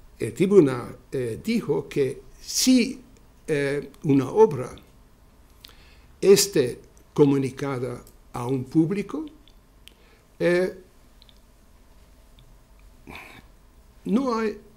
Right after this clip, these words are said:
ningún derecho a comunicación porque, eh, la comunicación está libre. Eso es agotam-, agotamiento de derecho. No,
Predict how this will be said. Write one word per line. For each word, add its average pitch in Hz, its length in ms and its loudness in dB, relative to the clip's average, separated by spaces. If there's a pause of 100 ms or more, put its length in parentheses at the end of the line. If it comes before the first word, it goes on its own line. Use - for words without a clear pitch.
(180)
ningún 240 560 2
derecho 185 600 -2
a 170 120 -8
comunicación 180 880 -4
porque, 185 640 -8 (260)
eh, 185 380 -4
la 165 120 -6
comunicación 185 1120 -2 (100)
está 202 380 -8
libre. 202 420 -2 (1800)
Eso 143 320 0
es 196 300 -2
agotam-, 151 640 -2
agotamiento 135 680 -4
de 120 140 -8
derecho. - 280 -12 (3250)
No, 147 260 -6